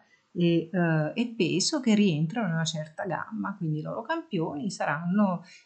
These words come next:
eh, aggregati in una nuvoletta come quella qui specificata.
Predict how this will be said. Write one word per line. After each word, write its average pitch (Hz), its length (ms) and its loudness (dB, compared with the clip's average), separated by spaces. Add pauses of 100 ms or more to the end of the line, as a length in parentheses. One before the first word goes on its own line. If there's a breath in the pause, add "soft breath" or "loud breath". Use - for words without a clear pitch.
(100)
eh, 160 420 0
aggregati 170 1400 2
in 175 140 4
una 175 200 2
nuvoletta 170 800 2
come 180 220 -2
quella 165 300 -4
qui 156 160 -6
specificata. - 1000 -10